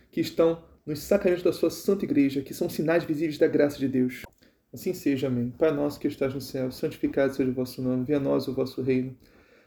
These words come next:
Seja feita a vossa vontade, assim na terra como no céu. O pão nosso de cada dia nos dá hoje, perdoai as nossas ofensas, assim como nós perdoamos a quem nos tem ofendido, e não nos deixeis cair em tentação, mas livrai-nos do mal. Amém.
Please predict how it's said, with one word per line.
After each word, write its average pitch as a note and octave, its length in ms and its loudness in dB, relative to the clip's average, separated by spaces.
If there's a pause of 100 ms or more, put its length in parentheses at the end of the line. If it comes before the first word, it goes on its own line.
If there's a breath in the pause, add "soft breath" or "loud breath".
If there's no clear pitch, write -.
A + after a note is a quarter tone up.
Seja D#3+ 220 6
feita D#3+ 340 6
a - 20 2
vossa D3 200 2
vontade, C3 340 -2
assim C3+ 200 -6
na C#3+ 80 -4
terra C#3 320 -4
como C3 200 -6
no C3 100 -2
céu. B2+ 320 -2
O B2 40 -2
pão D3 180 6
nosso C#3 240 0
de - 60 -16
cada C#3 180 4
dia C3 140 0
nos B2+ 140 -4
dá C3+ 100 2
hoje, B2+ 300 2
perdoai C3+ 360 2
as B2+ 140 -6
nossas B2+ 220 -4
ofensas, B2+ 520 -4 (600 soft breath)
assim D3+ 260 -2
como E3 160 4
nós D3 280 2
perdoamos C#3 460 4
a C#3 40 2
quem C#3 160 -4
nos C3 100 -10
tem C3+ 140 -8
ofendido, C3 440 -4
e - 20 -4
não C#3+ 100 0
nos C#3+ 80 0
deixeis C3+ 480 0
cair C3 160 -4
em B2+ 40 -2
tentação, C3 420 0
mas C3 100 0
livrai-nos B2+ 400 2
do - 80 -6
mal. B2 180 2
Amém. A#2+ 280 0